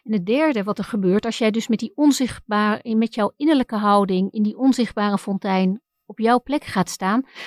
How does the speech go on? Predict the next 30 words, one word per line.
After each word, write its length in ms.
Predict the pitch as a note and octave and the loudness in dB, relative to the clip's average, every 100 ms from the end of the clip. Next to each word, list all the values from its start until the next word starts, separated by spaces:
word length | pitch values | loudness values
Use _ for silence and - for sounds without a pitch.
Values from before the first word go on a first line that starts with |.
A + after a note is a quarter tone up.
| - | -10
dan 100 | - | -6
gaat 440 | A#3 C4+ C4 - - - | -4 0 -2 -2 -16 -8
die 100 | A#3 | -6
fontein 480 | A#3+ A#3 A#3+ A#3+ A3 | -2 -2 0 0 2
dus 240 | G#3 - | 0 -6
stromen. 600 | - C4+ B3 F#3+ C#3 - _ - - - - | -8 0 2 2 -2 -10 _ -12 -12 -16 -6
En 100 | A#3 | -4
het 100 | B3 | -2
maakt 200 | A#3+ - | -2 0
niet 180 | A3 | -2
uit 300 | - C4 D#4 | 0 0 0
uiteindelijk 760 | - G#3 G3+ G3+ G3+ F3+ A3+ - | 0 -4 -2 0 0 2 -2 -4
wat 500 | A3 F#3+ G#3 - - _ | -2 0 0 -8 -16 _
je 140 | G#3+ | -4
ouders 340 | G3 G3+ G#3 G3 | 0 2 0 -2
wel 220 | A3 G3+ | 0 0
of 160 | G#3 | 0
niet 160 | A#3 A3+ | 0 2
hebben 200 | G#3+ A3 | 0 -2
gegeven, 600 | - A3+ A3 G#3 G#3 G#3+ | -4 -4 0 2 2 -2
of 180 | - - | -6 -2
je 60 | G#3+ | -4
ze 180 | - | 0
leven 640 | G3+ G#3 G#3 - F#3+ F#3+ - | 0 2 0 -2 -4 -4 -6
of 180 | G#3 - | -8 0
niet. 560 | G#3+ C#4 - - - | 0 0 -6 -20 -14
Je 100 | - | -10
kan 200 | - G#3+ | -4 -4
altijd 520 | - C4+ C4+ A#3+ G#3+ - | 0 0 0 -2 -4 -6
hen 380 | A3 B3 A3+ | 0 0 0